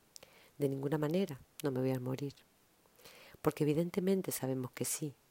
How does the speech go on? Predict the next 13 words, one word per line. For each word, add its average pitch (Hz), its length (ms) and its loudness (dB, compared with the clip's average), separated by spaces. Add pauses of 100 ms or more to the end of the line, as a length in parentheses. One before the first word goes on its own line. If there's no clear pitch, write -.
(1300)
pero 180 100 2
está - 180 -4
claro 143 320 -2
que - 120 -8
será 117 240 -4
después. - 640 -6 (1700)
Esta - 420 -2 (160)
es 147 120 -4
la 143 80 2
mayor 139 720 0 (100)
de 127 100 -2
las 120 260 -6
esperanzas. - 920 -4